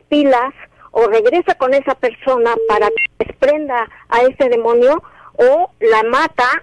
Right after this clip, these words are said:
y mata a su madre. ¿Por qué? Porque la señora, eh, se puede decir ingenuamente,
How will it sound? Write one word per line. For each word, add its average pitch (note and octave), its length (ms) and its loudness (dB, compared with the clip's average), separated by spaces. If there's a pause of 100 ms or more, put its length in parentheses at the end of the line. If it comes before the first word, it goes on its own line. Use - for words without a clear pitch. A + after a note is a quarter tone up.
(200)
y B3 120 -4
mata A#3+ 480 0
a E4+ 80 -6
su G4 140 2
madre. B3 440 2 (340)
¿Por C#4+ 200 0
qué? F#4 100 -4
Porque D4+ 320 -2
la C4+ 180 0
señora, E4 600 -2
eh, A#3 260 2
se B3+ 80 -4
puede D4+ 220 0
decir D4 200 -2
ingenuamente, C#4 1080 0